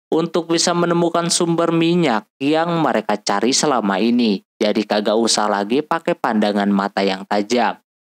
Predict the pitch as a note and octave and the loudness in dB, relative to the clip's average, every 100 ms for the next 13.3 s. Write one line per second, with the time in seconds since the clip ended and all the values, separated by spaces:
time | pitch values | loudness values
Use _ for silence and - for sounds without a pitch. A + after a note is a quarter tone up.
0 | _ - E3 F3 F3 F3 F3 F3 E3 E3 | _ -4 0 0 2 0 0 0 0 0
1 | E3 D#3+ E3 - E3 E3+ E3 C3 A#2+ A#2+ | 0 0 -2 -2 -2 -2 -2 -2 0 0
2 | A2+ G#2+ B2 A2 D#3+ E3+ D#3+ E3+ E3 C3 | 0 2 2 2 2 0 -2 -6 -4 -2
3 | G#2 G#2 G2 - A#2+ A2 G2 _ _ _ | 2 2 0 0 2 2 -2 _ _ _
4 | _ A#2+ A#2 A#2 A2+ A#2 A#2 A2+ A2+ A2+ | _ -2 0 2 2 2 2 0 0 -2
5 | - D#3 E3 E3+ E3 E3 E3 D#3+ - E3 | -2 0 2 0 -2 -4 -4 -4 -4 -4
6 | - E3 E3 E3 E3 E3 C#3+ A2+ - G#2+ | -4 -2 -2 0 0 0 0 0 -2 -4
7 | G#2+ A2+ A2 A2 A2 G#2 G#2+ G#2+ G2+ - | -2 -2 0 2 0 0 -2 0 -2 -2
8 | G#2 A2 - G#2+ A2+ A#2 A2 F#2+ _ _ | -4 -2 0 0 0 0 0 -2 _ _
9 | _ - B2+ B2+ A#2+ B2 A#2+ A#2 A2+ A2+ | _ -6 0 0 2 2 2 2 0 0
10 | A2 C#3 D3 E3 E3+ E3+ E3+ E3+ E3 D#3 | 0 0 0 0 0 0 -2 0 0 0
11 | - E3 E3 - E3+ D3 A#2 A2+ G#2+ - | 0 0 -2 -4 -4 0 0 0 -2 -2
12 | G#2 G#2 C#3+ D#3 E3+ D#3+ - A2 A2 A2+ | -2 0 -2 0 0 0 -2 -2 0 0
13 | A2+ G#2 | 0 -2